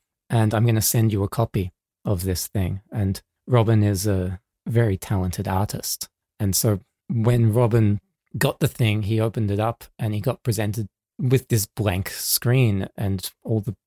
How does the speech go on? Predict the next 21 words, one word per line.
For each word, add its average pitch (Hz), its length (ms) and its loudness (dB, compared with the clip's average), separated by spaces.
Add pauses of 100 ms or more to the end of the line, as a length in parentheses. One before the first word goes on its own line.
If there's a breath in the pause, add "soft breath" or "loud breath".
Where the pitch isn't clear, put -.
(100)
basically 117 380 2
all 101 100 2
the 101 80 -6
same 98 220 0
drawing 101 340 0
tools 95 340 -2
that 101 120 -2
are 92 100 -2
in 92 120 -4
Mac 92 240 -8
Paint. 110 400 0 (800)
And 107 160 2
he 101 40 2
thought, 107 220 2
"Well, 104 120 2
what 107 180 0
do 104 160 0
I 92 100 0
draw?" 92 440 -2 (440)
And 95 360 0
just - 180 -2